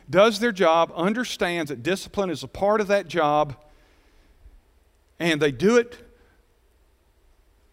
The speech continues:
for the child's welfare. You do it out of love. Now, God's the same way.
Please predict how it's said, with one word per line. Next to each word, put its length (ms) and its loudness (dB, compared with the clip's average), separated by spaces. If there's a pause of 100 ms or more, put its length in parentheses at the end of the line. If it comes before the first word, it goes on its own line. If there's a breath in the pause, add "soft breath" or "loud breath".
for 280 -2
the 80 -6
child's 540 -8
welfare. 540 -10 (2500 soft breath)
You 80 -14
do 240 0
it 80 4
out 140 2
of 60 0
love. 280 -4
Now, 140 -2
God's 320 0
the 60 -8
same 280 -6
way. 300 -10